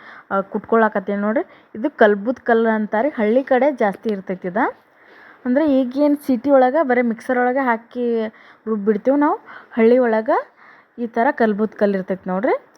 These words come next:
ನಾನು ಕುಂಬಳಕಾಯಿಯನ್ನ ಮ್ಯಾಗಿನ ಸೊಟ್ಟಿ ಎಲ್ಲ ತಕೊಂಡ ಉದ್ದುದ್ದಾಗಿ ಕಟ್ ಮಾಡ್ಕೊಂಬಂದೀನಿ ರೀ ನಾನು ಕುಂಬಳಕಾಯಿ. ಇದು ಬಿಳಿ ಕುಂಬಳ ಐತ್ರಿ.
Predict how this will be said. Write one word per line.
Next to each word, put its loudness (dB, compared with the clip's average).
ನಾನು 2
ಕುಂಬಳಕಾಯಿಯನ್ನ 2
ಮ್ಯಾಗಿನ -2
ಸೊಟ್ಟಿ -6
ಎಲ್ಲ 0
ತಕೊಂಡ -2
ಉದ್ದುದ್ದಾಗಿ 0
ಕಟ್ -2
ಮಾಡ್ಕೊಂಬಂದೀನಿ -6
ರೀ -4
ನಾನು -4
ಕುಂಬಳಕಾಯಿ. 0
ಇದು 2
ಬಿಳಿ 4
ಕುಂಬಳ -2
ಐತ್ರಿ. -2